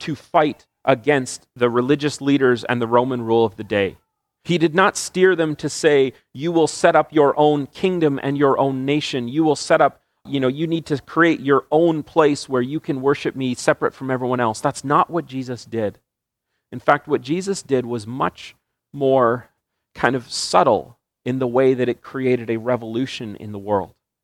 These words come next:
Because a revolution of humility and love and service is what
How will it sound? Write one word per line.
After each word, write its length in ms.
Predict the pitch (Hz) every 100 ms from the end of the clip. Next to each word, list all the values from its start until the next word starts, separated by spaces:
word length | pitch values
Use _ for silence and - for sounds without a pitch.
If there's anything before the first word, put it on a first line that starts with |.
| _ _ _ _ _ _
Because 360 | 120 - 123 -
a 80 | 131
revolution 840 | 123 175 190 160 156 - 143 131 - _ -
of 180 | 117
humility 800 | - 131 123 131 147 156 156 156 _ _ _
and 280 | - 113 117
love 420 | 127 135 120 123 _
and 160 | 117 110
service 760 | - - 143 110 87 - - _ _ _ _ _ _ _ _ _ _
is 160 | 127 117
what 260 | 139 143